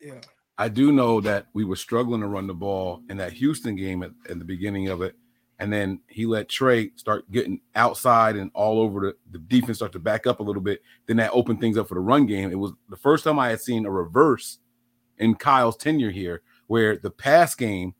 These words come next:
Speaker 2: actually opened up the lanes for the run game.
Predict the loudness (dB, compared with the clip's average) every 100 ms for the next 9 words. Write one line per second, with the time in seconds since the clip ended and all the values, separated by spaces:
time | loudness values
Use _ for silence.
0 | _ _ -4 -4 -2 -2 -2 0 0 -2
1 | -4 -4 -2 -4 -6 -8 -6 0 0 0
2 | -4